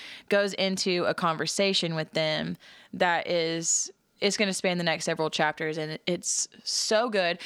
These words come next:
And here's what I actually learned about this. Jesus had four major discourses in the Gospels,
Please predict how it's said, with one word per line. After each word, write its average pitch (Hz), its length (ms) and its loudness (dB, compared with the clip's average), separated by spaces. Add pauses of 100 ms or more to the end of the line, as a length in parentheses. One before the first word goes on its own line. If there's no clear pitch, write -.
(160)
And 214 120 2
here's 302 200 2
what 359 100 4
I 254 40 4
actually 214 280 0
learned 185 200 0
about 170 440 0
this. 165 520 -2 (120)
Jesus 185 320 2
had 170 200 0
four 170 960 0 (180)
major 170 520 0 (160)
discourses 254 960 -2 (260)
in 208 220 2
the 175 260 2
Gospels, 226 640 0